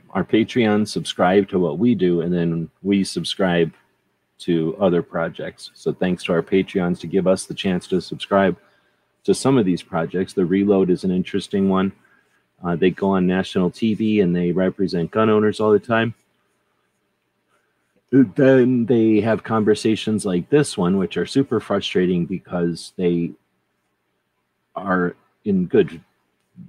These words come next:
you know, they're helping, they're on our side,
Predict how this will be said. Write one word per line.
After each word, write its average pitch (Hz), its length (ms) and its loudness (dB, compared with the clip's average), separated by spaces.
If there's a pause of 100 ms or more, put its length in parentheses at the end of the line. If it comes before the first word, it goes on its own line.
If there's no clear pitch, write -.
(140)
you 101 80 -8
know, 87 100 -2
they're 87 120 -4
helping, 92 600 -2
they're 90 260 -2
on 95 160 2
our 92 160 0
side, 92 540 -2